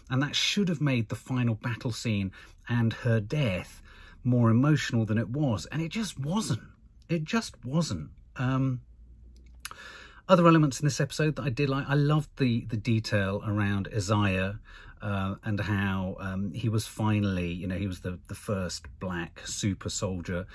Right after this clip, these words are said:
who essentially was wiped out of, uh, you know, American history or superhero history and Marvel history, if you like, uh, and the way in which, uh, the Falcon managed to resurrect his image,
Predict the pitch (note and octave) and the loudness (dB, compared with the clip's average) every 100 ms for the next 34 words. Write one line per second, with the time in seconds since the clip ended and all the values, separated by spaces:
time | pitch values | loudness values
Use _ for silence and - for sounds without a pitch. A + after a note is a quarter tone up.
0 | - - - F2+ F#2 - G#2 F#2 F2+ F2 | -18 -12 -6 -4 -4 -4 -4 -4 -8 -8
1 | E2+ F2 G2 F2+ - - - F#2 F2 - | -8 -6 -4 -4 -8 -12 -8 -8 -8 -8
2 | F2+ E2 - G2 F2+ E2+ E2 E2 G#2 E2 | -8 -10 -10 -8 -6 -6 -6 -6 -8 -8
3 | D#2+ F#2 G2+ F#2+ F2 - F2+ F2+ - G2 | -8 -6 -4 -4 -4 -4 -4 -4 -6 -6
4 | F2+ E2+ - G#2+ G2+ F#2+ F2+ F2+ F2+ G2 | -6 -6 -6 -6 -6 -4 -4 -4 -4 -6
5 | - F#2+ F2+ F#2 E2+ D#2 D2+ F2+ G2 F#2+ | -8 -8 -6 -8 -8 -8 -8 -6 -6 -6
6 | E2 D#2+ F2+ D#2 E2 E2+ D#2+ - - - | -8 -10 -10 -10 -10 -10 -12 -18 -20 -20
7 | - G2+ G2+ - - A2+ A2 A#2 A#2 A2 | -10 -6 -6 -6 -4 0 2 4 4 4
8 | G#2+ G#2 - - G#2+ G2 G#2 A2+ G2+ G2+ | 2 0 -8 -4 -4 -4 -2 -2 -2 -2
9 | G2 G2+ F#2+ - G2+ F#2+ F#2 G2 G2+ A#2+ | -2 -2 -4 -6 -6 -2 -2 -2 0 2
10 | A#2 - - - - - - - G2+ G#2 | 0 -6 -14 -14 -18 -20 -12 -4 0 2
11 | G2+ F#2 - | 2 0 -6